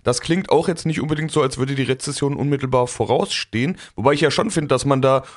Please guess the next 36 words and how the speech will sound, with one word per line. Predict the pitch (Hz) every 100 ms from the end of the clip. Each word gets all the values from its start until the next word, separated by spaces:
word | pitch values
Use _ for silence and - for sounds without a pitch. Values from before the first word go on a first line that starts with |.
| -
unterscheiden | 131 135 127 123 127 147
muss | 156 147
zwischen | 135 131
Auftragsbestand, | - 123 - 123 120 - 113 - - 131 208
weil | 127 127
es | -
gibt | 143 -
ja | 131
genügend | 123 139 139
Unternehmen, | 131 135 123 143
die | 127
sich | 120 131 -
ihren | 127
Auftragsbestand, | 117 127 127 123 - - 123 127
ich |
sage | 123 123
jetzt | 131 127
mal | 120
in |
Anführungszeichen, | 101 127 135 123 - 120 127
angespart | - 180 190 143 - - 123 185 180
haben, | 120 120 160 190 - -
weil | 117 127
eben | 139
Aufträge | 139 139 - 131 117
reinkommen, | 127 160 160 151
aber | 139
auf | 147
der | -
anderen | 120 147
Seite | 143 139
gar | 135 135
nicht | 165 156
abgearbeitet | 147 - 160 151 156 185 175
werden | 139 151 160
können, | 147 135 147